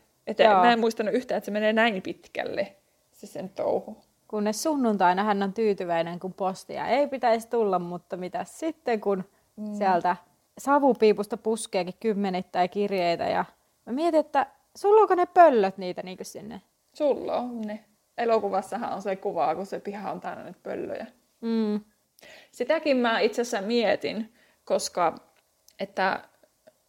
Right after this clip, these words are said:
Speaker 1: että kun velhot on niin tarkkoja velhomaailma siitä, että ne jäisi kiinni,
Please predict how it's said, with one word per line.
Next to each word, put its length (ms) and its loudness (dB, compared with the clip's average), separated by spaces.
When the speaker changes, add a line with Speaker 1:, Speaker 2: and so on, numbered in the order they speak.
Speaker 1:
että 160 -10
kun 120 -8
velhot 320 0
on 60 -4
niin 220 -6
tarkkoja 500 -4
velhomaailma 440 -4
siitä, 240 -4
että 140 -6
ne 80 -8
jäisi 200 -6
kiinni, 500 -6